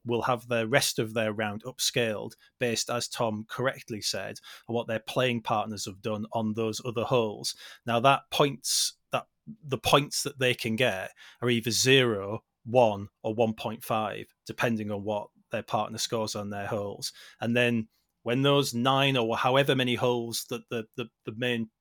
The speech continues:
player has participated in are added up, along with the, um, holes placed on the playing partner's score,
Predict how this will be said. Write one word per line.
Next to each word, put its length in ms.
player 340
has 120
participated 720
in 140
are 100
added 300
up, 240
along 460
with 340
the, 340
um, 400
holes 260
placed 320
on 80
the 80
playing 260
partner's 400
score, 400